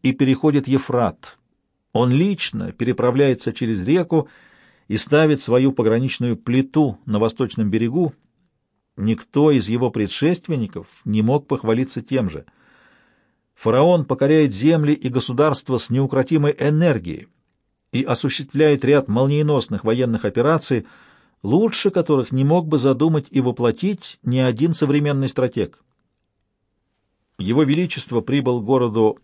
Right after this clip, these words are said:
Кадишу, разрушил его, вырубил его леса, сжал его посевы. Мелкие царьки один за другим несли богатую дань, изъявляя покорность.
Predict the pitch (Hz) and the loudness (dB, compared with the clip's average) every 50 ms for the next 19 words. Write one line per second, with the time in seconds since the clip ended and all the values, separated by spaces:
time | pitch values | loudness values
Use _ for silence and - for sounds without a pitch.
0 | _ _ _ _ _ - 139 151 147 117 104 90 - - - 98 90 104 117 101 | _ _ _ _ _ 0 0 2 2 0 -2 -4 -6 -8 -12 -6 -4 -2 -2 0
1 | 101 113 165 175 - - 131 107 90 85 85 80 - - - _ _ _ _ _ | 0 0 0 -2 -2 -4 -4 -6 -6 -6 -8 -10 -12 -14 -16 _ _ _ _ _
2 | _ _ _ _ _ _ _ - 87 98 139 170 160 151 123 131 127 107 110 135 | _ _ _ _ _ _ _ -10 -2 2 4 4 4 4 4 2 0 2 2 0
3 | 127 131 127 135 131 - - 165 156 160 165 120 92 87 101 135 151 147 117 117 | 2 2 2 2 0 0 0 0 0 0 -2 -4 -6 -4 -2 0 0 0 -2 -2
4 | 117 127 127 - 110 - - 110 101 85 76 71 - _ _ _ _ _ _ _ | -4 -4 -2 -4 -4 -4 -4 -4 -4 -4 -6 -10 -18 _ _ _ _ _ _ _
5 | _ _ _ _ _ - 110 131 180 190 180 - 170 - - 151 135 120 - - | _ _ _ _ _ -4 -2 0 0 0 0 -2 -2 0 2 0 0 0 -2 -2
6 | 151 165 170 - - 123 117 107 98 120 143 170 160 135 131 139 131 127 127 110 | -2 -2 -2 -2 -2 -2 -2 -2 -2 -2 -2 -2 -2 -2 -2 -2 -2 -2 -4 -4
7 | 113 151 165 160 135 113 123 113 - 135 143 139 127 127 120 135 139 131 - 131 | -4 -4 -4 -2 -2 -2 -4 -4 -4 -4 -2 0 0 0 2 0 0 0 0 -2
8 | 127 107 95 120 135 147 156 160 - - 131 117 101 107 117 107 110 127 131 120 | -2 0 0 2 2 2 0 -2 -2 -4 -4 -4 -4 -4 -4 -2 -2 -2 -2 0
9 | - 120 - - 123 110 - 80 73 - - - | -2 -2 -2 -2 -2 -2 -2 -4 -6 -12 -16 -20